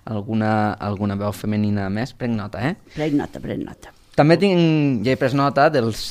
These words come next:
Speaker 1: eh, temes que ens tocaria o que ens tocarà repassar avui. Jo diria que el primer és obligat.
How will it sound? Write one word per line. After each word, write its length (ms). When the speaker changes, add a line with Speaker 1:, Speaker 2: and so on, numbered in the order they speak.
Speaker 1:
eh, 260
temes 280
que 120
ens 240
tocaria 640
o 60
que 100
ens 100
tocarà 380
repassar 640
avui. 640
Jo 100
diria 160
que 80
el 80
primer 440
és 340
obligat. 640